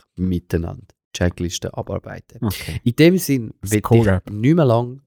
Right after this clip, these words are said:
Speaker 1: um den heißen Brei herumreden. Tamara,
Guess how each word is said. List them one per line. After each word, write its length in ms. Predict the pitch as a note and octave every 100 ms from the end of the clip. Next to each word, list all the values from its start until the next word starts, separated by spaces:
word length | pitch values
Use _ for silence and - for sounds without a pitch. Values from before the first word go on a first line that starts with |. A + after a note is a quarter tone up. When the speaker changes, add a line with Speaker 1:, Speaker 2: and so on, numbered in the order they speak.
| -
Speaker 1:
um 260 | G2 G#2
den 160 | G2+ E2+ -
heißen 300 | F#2 F2 -
Brei 220 | - G#2
herumreden. 560 | - B2+ A2 G2+ G2 G#2+ _ _ _ _ _ _ _ _ _ -
Tamara, 640 | B2+ A2 E2+ E2 F#2 -